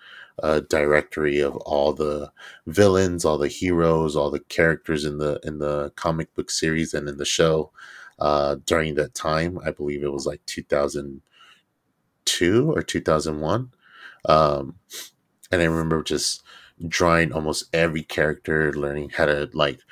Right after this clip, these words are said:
redraw Spider-Man in different positions. And,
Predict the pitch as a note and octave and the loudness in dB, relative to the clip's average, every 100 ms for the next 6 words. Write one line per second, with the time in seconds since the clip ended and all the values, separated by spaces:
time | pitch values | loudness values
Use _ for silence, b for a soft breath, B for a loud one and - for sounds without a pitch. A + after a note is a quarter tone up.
0 | B B D2+ E2 D#2 D#2+ D2+ D2 - D2+ | B B -4 -4 0 0 2 2 2 2
1 | D2+ D2 D2 D2 C#2 C#2 D#2 - D2+ C#2+ | 2 0 0 0 -4 -6 -6 -4 -4 -4
2 | - E2 D#2+ G#2+ - G2 F2+ D#2 D2 C#2+ | -6 -4 0 2 4 2 0 -2 -4 -6